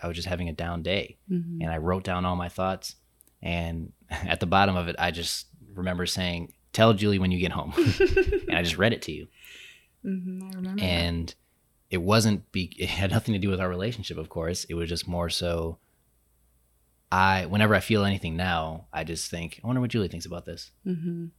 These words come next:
Speaker 1: I wonder what Julie would say about this." Um, because you've learned, especially with communication, you've learned to know me sometimes better than I know me.
Speaker 2: <laughs>
Speaker 1: And so it's helpful to get your take on it, especially when you're like, "Maybe you should just calm down." And you're like, "You're right. I shouldn't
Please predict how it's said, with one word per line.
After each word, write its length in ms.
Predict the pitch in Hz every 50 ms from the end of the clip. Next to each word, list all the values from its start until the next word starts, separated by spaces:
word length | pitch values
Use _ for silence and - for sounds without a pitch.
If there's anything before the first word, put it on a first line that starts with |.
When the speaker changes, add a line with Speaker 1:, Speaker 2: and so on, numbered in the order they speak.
| _ _ -
Speaker 1:
I 20 | 95
wonder 180 | 95 104 107
what 80 | 104 98
Julie 220 | 95 104 104 95
would 120 | 85 82 -
say 100 | - 80
about 240 | 82 82 80 80 -
this." 300 | 85 82 - - - - _ _ _ _ _ _ _ _ _ _ _ _ -
Um, 180 | 87 85 82 85
because 260 | 87 87 - 82 80
you've 360 | 85 85 82 80 80 80 - 82
learned, 400 | 85 90 90 87 90 87 80 -
especially 300 | - - 101 - - 87
with 80 | - -
communication, 600 | 92 87 82 82 - - 90 85 - - 85 82
you've 180 | 82 82 85
learned 220 | 87 87 85 85 -
to 80 | 82
know 200 | 82 82 85 85
me 260 | 82 85 82 82 80 - _ _ _ -
sometimes 380 | - 90 85 - 87 85 85
better 180 | 80 87 85 85
than 100 | 85 85
I 120 | 85 87
know 140 | 92 101 107
me. 240 | 110 117 127 156 - _
Speaker 2:
<laughs> 40 | - 247 214 196 - - - - - - 302 - - 254 - - - 208 - _ _
Speaker 1:
And 140 | - 87 82
so 160 | - 90 82
it's 120 | 82 - -
helpful 280 | - 90 - - 90
to 80 | 85 85
get 180 | 78 87 80 -
your 520 | 80 85 82 85 85 82 82 80 82 85 - _ _ _ _ _ _
take 280 | - - 92 90 - -
on 140 | 87 85 85
it, 140 | 82 90 - _ _ _ _ _ _ -
especially 400 | 98 - - 107 98 - - 107
when 140 | 95 92 90
you're 100 | 90 90
like, 220 | 90 87 85 -
"Maybe 160 | 98 104 113
you 40 | 123
should 120 | - - 123
just 80 | -
calm 240 | - - 107 110 110
down." 240 | 95 90 87 87 90
And 80 | 90
you're 100 | 92 92 92
like, 140 | 90 87 -
"You're 100 | 104 98
right. 180 | 90 85 80
I 80 | - 98
shouldn't 400 | - - 95 90 90 - -